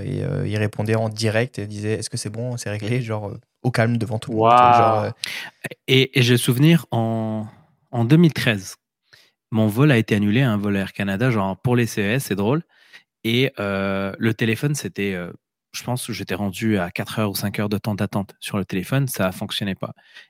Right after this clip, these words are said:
Speaker 3: Et je leur ai écrit avec le numéro de réservation, c'est quoi que j'essayais de faire.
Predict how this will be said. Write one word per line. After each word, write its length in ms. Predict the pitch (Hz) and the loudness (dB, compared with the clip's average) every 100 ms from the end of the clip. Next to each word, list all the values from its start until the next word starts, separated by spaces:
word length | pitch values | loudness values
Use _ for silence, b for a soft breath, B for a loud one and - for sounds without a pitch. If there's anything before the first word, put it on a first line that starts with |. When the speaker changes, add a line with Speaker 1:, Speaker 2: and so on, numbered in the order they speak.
| - | -2
Speaker 3:
Et 80 | |
je 140 | 110 117 | 0 2
leur 160 | 104 | 2
ai 60 | 95 | 0
écrit 360 | 98 - 139 139 | -4 0 2 4
avec 220 | 104 - | 2 -2
le 60 | |
numéro 180 | 101 98 | -4 -4
de 60 | 101 | -4
réservation, 640 | 95 101 95 95 - 143 | -4 -2 -2 -4 -2 -2
c'est 180 | - 110 | -2 -2
quoi 160 | 113 | 0
que 40 | 101 | 0
j'essayais 440 | 101 - 98 101 | -4 -6 -4 -4
de 40 | - | -4
faire. 380 | 113 123 139 | -4 -4 -6